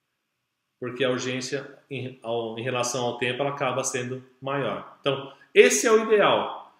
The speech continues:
Esse é o único que eu procuro trabalhar. Consigo ficar ali? Não. Muita coisa acontece.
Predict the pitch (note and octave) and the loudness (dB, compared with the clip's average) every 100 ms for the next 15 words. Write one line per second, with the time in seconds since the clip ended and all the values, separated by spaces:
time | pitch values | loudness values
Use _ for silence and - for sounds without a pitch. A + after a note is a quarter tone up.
0 | _ _ D3+ E3 E3+ F#3 F#3 F#3 F3 F3+ | _ _ 0 2 2 2 2 0 0 -2
1 | E3 D#3+ D#3+ D3+ D3+ C3+ - - - E3 | 2 2 2 2 2 2 -2 -10 -4 -2
2 | D#3 A3 F#3+ - D3 D#3+ G#3 - B3 C#3 | 0 2 2 2 2 2 2 -2 -4 -4
3 | G2+ - _ _ _ _ _ _ _ _ | -4 -12 _ _ _ _ _ _ _ _
4 | _ _ C#3+ D#3 F3+ D#3 B2+ B2 A2 A2 | _ _ -2 0 2 0 0 -2 -2 -4
5 | A2 G#2 G2 E2+ - - | -6 -8 -10 -10 -14 -18